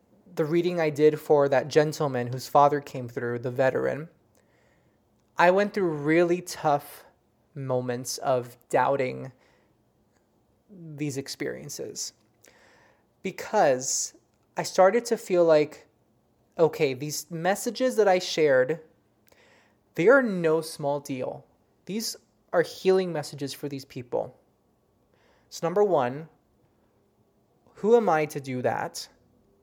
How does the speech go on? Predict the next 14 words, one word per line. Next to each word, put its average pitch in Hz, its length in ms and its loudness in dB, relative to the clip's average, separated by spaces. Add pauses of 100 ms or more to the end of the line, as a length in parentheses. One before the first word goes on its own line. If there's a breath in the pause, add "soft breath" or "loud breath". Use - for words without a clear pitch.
(260)
And 165 240 -2 (160)
am 180 160 2
I 226 100 4
dabbling 160 720 2
in 143 100 -6
people's 147 460 -6
lives 139 340 0
in 156 80 -2
a 143 60 -4
way 139 120 0
that's 131 220 0
way 135 200 -4
too - 160 -16
personal 214 760 -2